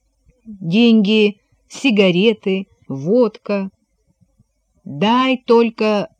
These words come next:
в конфискованном барахле порыться. Паковали сумки. Куда везли? Ну, наверное, в Киев, в Минск, на барахолки. То, что оставалось, мы хоронили.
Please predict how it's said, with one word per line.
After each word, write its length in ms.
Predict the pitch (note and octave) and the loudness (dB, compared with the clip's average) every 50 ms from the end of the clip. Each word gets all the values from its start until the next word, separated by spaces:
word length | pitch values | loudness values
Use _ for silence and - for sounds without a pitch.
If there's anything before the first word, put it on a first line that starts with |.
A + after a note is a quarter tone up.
| _ _ - | _ _ -20
в 160 | - - - | -20 -14 -6
конфискованном 1040 | - G#3+ A3 G#3 F#3 - G#3+ G#3 - - - - C4+ C4 A3+ A3+ G#3+ G3+ G#3 G#3 F#3+ | -2 2 2 2 2 0 -2 -4 -4 -6 -8 -4 -4 -2 0 0 0 2 2 2 0
барахле 460 | F3+ G3 G#3 G#3 G#3 - - F3+ C#3+ | 0 0 0 -2 -2 -4 -6 -8 -8
порыться. 680 | - - C3+ C3 B2+ B2 A#2 - - - - - - - _ _ _ _ _ _ _ _ _ _ _ _ _ _ _ _ _ - | -8 -8 -12 -12 -12 -14 -16 -18 -20 -20 -20 -20 -20 -20 _ _ _ _ _ _ _ _ _ _ _ _ _ _ _ _ _ -12
Паковали 500 | F3 E3+ - F#3 F3+ F#3 B3 C#4+ C4+ C4+ | -10 -4 -2 -2 0 0 0 -2 -2 -4
сумки. 680 | B3+ - - - F3+ C3+ A#2+ A#2+ - - - - - - _ _ _ _ _ _ _ | -6 -8 -10 -8 -8 -6 -8 -8 -12 -16 -20 -20 -20 -20 _ _ _ _ _ _ _
Куда 320 | - E3 D#3+ D#3 F#3+ C#4+ E4 | -8 -6 -4 -2 -2 -2 -2
везли? 460 | E4+ D4 A3+ - C#3+ C#3 C3 C#3 _ _ _ _ _ _ _ _ _ _ _ _ _ _ - | -4 -6 -8 -8 -10 -12 -12 -14 _ _ _ _ _ _ _ _ _ _ _ _ _ _ -18
Ну, 380 | - B2 D#3 G3+ C4 F4+ G#4 | -12 -6 -4 -4 -4 -4 -2
наверное, 460 | G4+ F#4 C4 A#3 C4 B3 A#3 G3+ E3 C#3+ | -2 0 2 2 2 2 2 0 0 -2
в 100 | - - | -6 -10
Киев, 520 | - - D#3 F3+ A3 A3 G#3 F#3+ - - | -10 -6 -4 -4 -2 -4 -4 -6 -8 -6
в 60 | F3 F3 | 0 2
Минск, 560 | G3 G3+ G3+ G#3+ A3 A3 G#3 - - - - | 4 6 6 4 2 0 -2 -4 -8 -6 -4
на 100 | C#4 C4+ | -2 -2
барахолки. 880 | B3+ A3 G#3+ G3+ - - D3+ C#3 C3 A#2+ - - - C3 B2 - _ _ _ _ _ _ _ _ _ - _ _ _ | 0 0 -2 -4 -6 -8 -8 -8 -8 -8 -12 -16 -18 -18 -18 -18 _ _ _ _ _ _ _ _ _ -20 _ _ _
То, 180 | - A3 A#3+ B3 | 2 4 4 4
что 260 | - - - B3 A#3+ | 2 0 -2 -2 -2
оставалось, 640 | B3 - - - B3+ C#4 D4+ F4 F4 C4+ - - - | -2 -4 -6 -6 -6 -6 -4 -2 -4 -4 -4 -2 -2
мы 120 | G#3 B3+ | -4 -4
хоронили. 760 | B3 - D#3+ C#3+ C#3 C3 C3+ C#3 D3 D#3+ E3 E3+ E3+ F3 | -4 -6 -10 -10 -8 -8 -8 -8 -8 -8 -8 -8 -10 -12